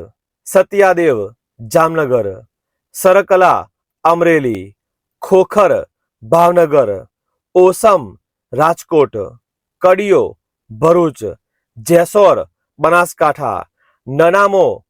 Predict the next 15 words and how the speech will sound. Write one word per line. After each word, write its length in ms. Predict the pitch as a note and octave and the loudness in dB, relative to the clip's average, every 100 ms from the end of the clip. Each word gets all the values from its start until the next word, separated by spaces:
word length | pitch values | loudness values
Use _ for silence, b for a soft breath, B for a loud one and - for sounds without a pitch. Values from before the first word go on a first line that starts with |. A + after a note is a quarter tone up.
| _ _ | _ _
કચ્છ, 320 | E3+ E3 - B2+ G2 - _ _ _ _ | 0 0 -2 -14 -14 -14 _ _ _ _
નેતીની 640 | B2+ D#3+ E3+ A3 G#3+ A3 | -2 2 2 0 0 0
ટેકરીઓ 480 | G3 G3 G3 F#3+ C3+ F#2+ - _ | 0 0 0 2 0 -2 -10 _
છોટાઉદેપુર, 840 | - F3 F3 E3 D#3+ D#3 - B2 G2+ E2+ _ _ _ _ | -2 0 2 2 2 -2 -2 -4 -4 -6 _ _ _ _
સુવાલીની 600 | - F3 F#3 G3+ G#3+ G#3+ | -4 0 2 2 0 0
ટેકરીઓ 460 | G3 F#3+ G3+ F#3+ C#3 G2 - _ _ | 0 0 2 2 0 -2 -10 _ _
તાપી, 440 | E3+ D#3+ - B2 F#2+ - _ _ _ _ - | 0 0 -2 -10 -10 -16 _ _ _ _ 0
પારનેરાની 680 | E3+ G3+ A3 G#3 G3+ G3+ G3 | 2 2 0 0 2 0 0
ટેકરીઓ 420 | G3 G3+ F#3+ D#3 G2+ - _ - | 0 2 4 2 0 -6 _ -2
વલસાડ. 440 | D#3 D#3 D#3 A#2+ G#2 F#2 B2 _ _ _ _ _ _ _ _ | -2 0 -2 -2 -4 -10 -16 _ _ _ _ _ _ _ _
ગુજરાતમાં 920 | A#2+ A#2+ F3 E3+ G3 G#3 F3+ F3+ A3+ - | -12 0 2 2 0 -2 0 0 0 -2
પ્રથમ 420 | F3 F3 F#3+ C3+ G2 A2+ _ _ _ _ _ - | 0 0 0 -4 -6 -16 _ _ _ _ _ -4
આયુર્વેદિક 640 | C3+ F#3 G3+ G3+ G3+ G3+ | 0 2 4 4 2 -2
યુનિવર્સિટી 680 | G3 F3+ F#3 E3+ F3 D3+ G#2 F#2 _ _ A#2+ A2 | -2 0 2 0 -4 -4 -6 -8 _ _ -18 0
જામનગર 500 | F3 F3+ F3 D#3 | 2 4 2 2